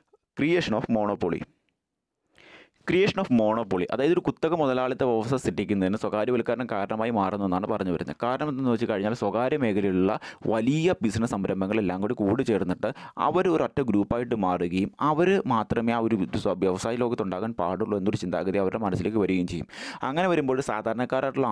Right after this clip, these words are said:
ആളുകൾക്ക് ഉ-, ആ, വലിയ രീതിയിൽ ബിസിനസ് സ്റ്റാർട്ട് ചെയ്യാൻ വേണ്ടിയിട്ടുള്ള ഒരു അവസരം ഉണ്ടാവുകയില്ല. ആ, അതുകൂടാതെ തന്നെ തങ്ങൾ മാത്രം മതി വ്യവസായ ലോകത്ത്, അങ്ങനെ ആ, തങ്-, അങ്ങനെ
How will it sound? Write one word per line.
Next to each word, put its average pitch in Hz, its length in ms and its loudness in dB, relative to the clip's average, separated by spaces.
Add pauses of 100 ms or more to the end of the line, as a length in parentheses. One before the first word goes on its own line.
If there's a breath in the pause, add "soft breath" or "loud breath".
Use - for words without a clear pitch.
ആളുകൾക്ക് 101 420 0 (100)
ഉ-, - 60 -2 (320 loud breath)
ആ, 110 40 2 (520)
വലിയ 123 180 2
രീതിയിൽ 131 320 2
ബിസിനസ് 107 300 0
സ്റ്റാർട്ട് 101 320 -4
ചെയ്യാൻ 101 260 2
വേണ്ടിയിട്ടുള്ള 95 440 0
ഒരു 107 140 -2
അവസരം 104 320 -2
ഉണ്ടാവുകയില്ല. 90 600 0 (280 loud breath)
ആ, 110 240 2
അതുകൂടാതെ 135 460 2
തന്നെ 117 200 0
തങ്ങൾ 123 180 0 (100)
മാത്രം 120 220 0
മതി 107 220 2
വ്യവസായ 98 320 0
ലോകത്ത്, 95 340 0
അങ്ങനെ 123 360 0
ആ, - 20 0 (120)
തങ്-, 95 140 -4 (200)
അങ്ങനെ 120 200 -2